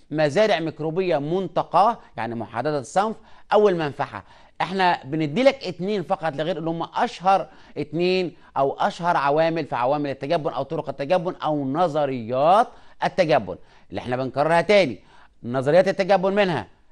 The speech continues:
التجبن الإنزيمي والتجبن الحمضي.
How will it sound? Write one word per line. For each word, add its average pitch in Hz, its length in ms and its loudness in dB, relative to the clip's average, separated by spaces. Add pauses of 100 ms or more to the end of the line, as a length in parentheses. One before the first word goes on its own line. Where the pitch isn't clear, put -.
التجبن 165 540 0
الإنزيمي 208 680 0 (280)
والتجبن 135 760 -6
الحمضي. 143 480 -4